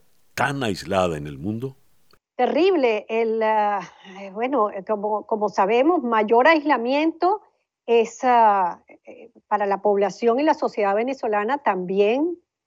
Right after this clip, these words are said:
Speaker 2: este, tiene un efecto, hay que decirlo. Las, aun cuando las medidas van dirigidas a personeros de el régimen, eh,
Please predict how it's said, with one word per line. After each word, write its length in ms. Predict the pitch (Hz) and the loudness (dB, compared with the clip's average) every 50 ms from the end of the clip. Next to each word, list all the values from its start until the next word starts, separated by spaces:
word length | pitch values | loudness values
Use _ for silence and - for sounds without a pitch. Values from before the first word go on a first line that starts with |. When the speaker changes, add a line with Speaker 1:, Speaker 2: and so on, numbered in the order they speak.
| _ _ _ | _ _ _
Speaker 2:
este, 560 | - 214 208 180 - _ - - 190 185 180 | -6 -6 -6 -6 -8 _ -8 -4 -4 -4 -4
tiene 280 | 180 _ - 220 202 214 | -6 _ 0 0 2 2
un 140 | 226 220 220 | 0 0 0
efecto, 600 | 208 196 - 277 311 285 277 - - - 180 180 | -2 2 4 4 4 4 2 -2 -8 -6 -4 -4
hay 160 | 180 190 190 | -4 -4 -4
que 120 | 190 214 | -2 -2
decirlo. 560 | 214 214 196 - - 277 302 294 240 208 180 165 - _ _ _ _ _ | -2 -2 -4 -4 -4 -2 -2 0 0 -2 -6 -6 -12 _ _ _ _ _
Las, 200 | - 220 208 190 175 - | -2 -2 0 0 -2 -6
aun 320 | - 202 208 220 220 233 226 | 0 0 2 2 2 -2 -2
cuando 300 | 233 285 294 277 269 269 | 0 0 0 2 2 2
las 160 | 254 240 214 | 2 2 0
medidas 520 | 220 226 214 240 285 302 277 240 208 180 - | 0 -2 -2 0 0 2 2 2 0 0 -2
van 480 | 208 214 214 220 214 240 254 262 277 - _ _ _ | 0 2 2 2 2 0 -2 -2 -4 -6 _ _ _
dirigidas 840 | - 240 277 285 269 262 - - 294 311 330 302 254 208 190 185 - | -6 -2 -2 0 0 -2 -4 -2 2 2 4 6 6 4 2 0 -4
a 80 | 214 | -6
personeros 680 | 196 - 208 196 - 214 202 208 214 214 254 269 262 - | -4 -4 -6 -4 -4 -4 -2 -2 0 0 0 0 -2 -2
de 400 | 254 262 247 247 254 269 269 262 - - _ _ _ _ _ - | 0 2 4 4 4 4 2 0 -4 -16 _ _ _ _ _ -4
el 320 | 220 214 214 202 208 202 | 0 0 0 2 0 0
régimen, 640 | 190 208 226 233 247 233 226 294 302 302 320 359 381 415 403 _ _ _ _ _ _ _ _ _ - | 0 2 4 4 4 4 2 2 2 4 4 4 2 0 -2 _ _ _ _ _ _ _ _ _ -6
eh, 460 | 226 226 220 214 214 214 208 202 196 | -2 0 0 2 2 2 2 0 0